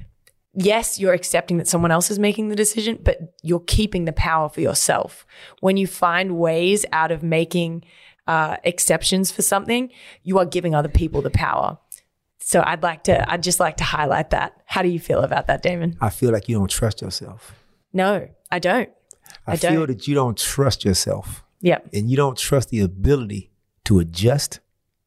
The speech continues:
Speaker 2: and adapt
Speaker 1: Yep.
Speaker 2: and overcome.
Speaker 1: Yep. And I don't. It's so true. Yeah.
Speaker 2: That's because the reason why you don't trust it,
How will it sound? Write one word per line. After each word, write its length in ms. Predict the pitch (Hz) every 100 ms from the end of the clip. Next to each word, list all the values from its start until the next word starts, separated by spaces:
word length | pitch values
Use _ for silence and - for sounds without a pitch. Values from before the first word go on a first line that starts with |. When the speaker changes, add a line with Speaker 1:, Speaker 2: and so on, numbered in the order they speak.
| _ _ -
Speaker 2:
and 120 | 92
adapt 680 | 85 - - 104 - - - - _ -
Speaker 1:
Yep. 140 | 151
Speaker 2:
and 80 | -
overcome. 640 | - - 110 107 - 90 - _ _ _ -
Speaker 1:
Yep. 300 | 165 - _ -
And 120 | 196
I 80 | 196
don't. 300 | 180 220 196 -
It's 160 | -
so 140 | 190 185
true. 340 | 190 208 156 - _ _
Yeah. 240 | 175 180 - -
Speaker 2:
That's 220 | 113 -
because 720 | 147 - 175 165 139 117 - -
the 100 | 98
reason 220 | 131 139
why 80 | 147
you 60 |
don't 180 | 151 139
trust 320 | - 170 -
it, 120 | 113